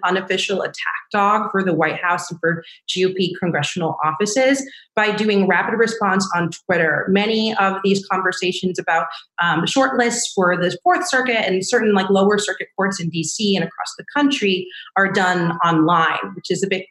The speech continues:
crazy if you think about the, this outside of a vacuum. But that being said, they are essentially going into the mentions of people who bring up, you know, certain Supreme Court or judicial nominees and saying, "You're wrong,"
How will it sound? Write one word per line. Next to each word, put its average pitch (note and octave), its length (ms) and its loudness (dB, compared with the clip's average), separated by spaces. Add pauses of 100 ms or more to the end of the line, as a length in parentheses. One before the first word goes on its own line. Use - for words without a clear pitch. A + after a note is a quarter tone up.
crazy F3 300 0
if D#3+ 60 -2
you E3 80 -4
think E3+ 160 -4
about D#3 280 0 (320)
the, D3+ 160 -2 (280)
this F3+ 160 2
outside E3 280 0
of D3 80 -4
a D3+ 60 -2
vacuum. C#3+ 540 -2
But E3+ 140 -2 (380)
that G3 240 -2
being F3 260 2
said, F#3 460 -2 (260)
they A3 140 0
are G#3+ 60 2
essentially G#3 340 0
going F#3+ 300 2
into F3+ 280 0
the F3 80 -4
mentions C4+ 560 2
of G#3+ 140 0
people G3 340 0
who E3+ 380 -2 (200)
bring F#3 200 2
up, E3 320 0
you F3+ 80 2
know, D#3+ 100 2
certain F3 300 -2
Supreme E3+ 400 -4
Court E3 360 0
or D#3 460 2 (240)
judicial F3+ 320 2
nominees E3 480 4
and E3 100 0
saying, E3 360 0
"You're D#3+ 200 2
wrong," D#3+ 460 0